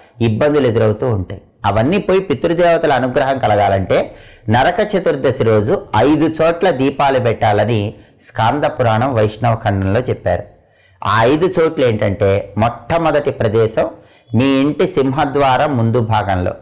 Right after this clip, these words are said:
మీ మెయిన్ ఎంట్రన్స్ ముందు భాగంలో మట్టి ప్రమిదలో నువ్వుల నూనె పోసి ఒత్తులు వేసి దీపం వెలిగించాలి. రెండవ ప్రదేశం ఎవరికైనా సరే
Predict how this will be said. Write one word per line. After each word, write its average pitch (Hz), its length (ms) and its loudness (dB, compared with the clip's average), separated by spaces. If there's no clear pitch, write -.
మీ 127 140 2
మెయిన్ 190 360 2
ఎంట్రన్స్ 165 420 0
ముందు 131 280 0
భాగంలో 123 420 0
మట్టి 117 340 0
ప్రమిదలో 135 480 2
నువ్వుల 117 340 2
నూనె 113 320 2
పోసి 104 240 0
ఒత్తులు 113 440 2
వేసి 107 200 0
దీపం 117 360 -2
వెలిగించాలి. 90 600 -4
రెండవ 165 440 2
ప్రదేశం 131 560 0
ఎవరికైనా 185 520 2
సరే 143 260 0